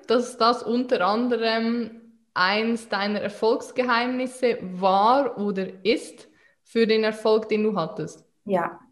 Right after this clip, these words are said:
Speaker 2: auf jeden Fall. Also man, also nur mit, ähm, Meditieren funktioniert's leider nicht. <laughs> Nein.
Speaker 1: Ich liebe Real Talk.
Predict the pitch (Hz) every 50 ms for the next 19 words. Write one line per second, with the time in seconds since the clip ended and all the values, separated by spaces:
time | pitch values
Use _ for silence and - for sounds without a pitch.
0 | _ _ - 185 185 - 165 160 160 156 156 - - 151 147 156 156 - _ -
1 | 202 214 214 208 190 196 185 175 - - - - - - - - - - - -
2 | 214 233 233 226 226 - - - 226 240 247 277 311 320 311 302 285 247 247 254
3 | 254 254 - - - 214 233 226 220 220 214 208 208 208 208 202 - - 208 -
4 | - - - - _ _ _ _ _ - 220 226 233 226 233 220 226 - - 233
5 | 233 226 226 233 233 240 240 233 240 240 - - 214 208 196 208 - 208 202 202
6 | 196 202 - - 202 175 170 175 170 180 180 175 170 165 - - - - 208 202
7 | 240 - - - 262 220 - 339 339 339 330 302 302 - - - - 311 311 -
8 | - 285 277 285 294 320 320 - 240 254 254 - - - 285 - - - - -
9 | - - 359 302 - 233 226 233 254 233 233 - - 254 277 302 339 330 320 302
10 | 277 269 277 294 311 311 302 302 294 254 240 240 247 247 247